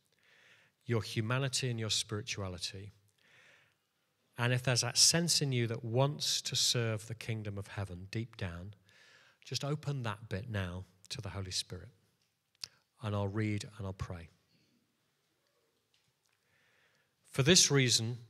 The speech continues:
I kneel before the Father, from whom every family in heaven and on earth derives its name. I pray that out of his glorious riches,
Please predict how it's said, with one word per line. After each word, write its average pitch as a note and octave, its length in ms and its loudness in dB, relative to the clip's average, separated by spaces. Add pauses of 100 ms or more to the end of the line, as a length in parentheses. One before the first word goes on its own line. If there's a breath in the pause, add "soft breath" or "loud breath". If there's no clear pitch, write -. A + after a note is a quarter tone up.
(760)
I A2+ 120 0
kneel C#3 340 2
before B2+ 380 -2
the A2+ 60 -2
Father, G2 500 -6 (920 soft breath)
from A#2 160 -2
whom D3 420 8
every D3 260 2
family C3 380 0
in B2 80 0
heaven A#2+ 280 -2
and A2 140 0
on G#2+ 80 0
earth G#2+ 300 -2
derives G#2 460 -2
its C3 200 -4
name. F#2 320 -8 (1040 soft breath)
I A#2+ 80 6
pray D#3+ 380 6
that C#3+ 180 0
out C#3 220 2
of B2+ 80 -2
his B2 160 2
glorious D#3 640 6
riches, A#2 600 0